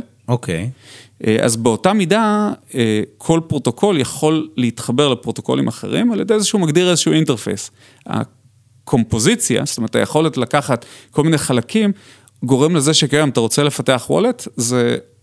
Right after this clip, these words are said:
Speaker 2: חודשים של עבודה, זה בהחלט לא עשרות שנות אדם.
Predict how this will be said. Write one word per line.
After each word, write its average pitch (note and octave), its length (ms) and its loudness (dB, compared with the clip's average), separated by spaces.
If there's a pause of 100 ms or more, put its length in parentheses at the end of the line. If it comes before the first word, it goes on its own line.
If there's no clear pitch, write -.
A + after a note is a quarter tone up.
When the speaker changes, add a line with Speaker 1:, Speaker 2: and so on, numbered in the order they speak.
Speaker 2:
חודשים D3 640 2
של C3 180 2
עבודה, G#2 300 -2 (260)
זה B2 60 -6
בהחלט C#3 420 0
לא C3 300 2 (460)
עשרות C3 340 2
שנות B2 300 2
אדם. G2+ 220 0